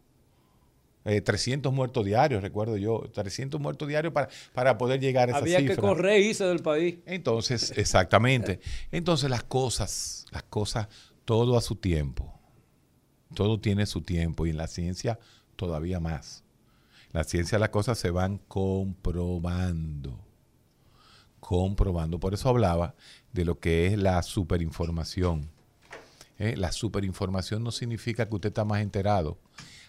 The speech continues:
Speaker 1: Al revés, mientras más usted lee disparate, usted se aleja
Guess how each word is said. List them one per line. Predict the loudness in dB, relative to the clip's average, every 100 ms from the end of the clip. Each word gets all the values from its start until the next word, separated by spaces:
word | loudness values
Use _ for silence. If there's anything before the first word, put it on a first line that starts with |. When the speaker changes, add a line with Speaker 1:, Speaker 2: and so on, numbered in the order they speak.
| -4
Speaker 1:
Al | -2
revés, | 2 4 6 4 0 -14 -20 -2
mientras | 0 4 4
más | 4
usted | 4 4
lee | 6 4 0 _ _ -6
disparate, | -2 0 4 6 4 2 -4 -8 _ _ _ _
usted | -4 -2
se | 0 0
aleja | 0 0 0 -2 -8 -12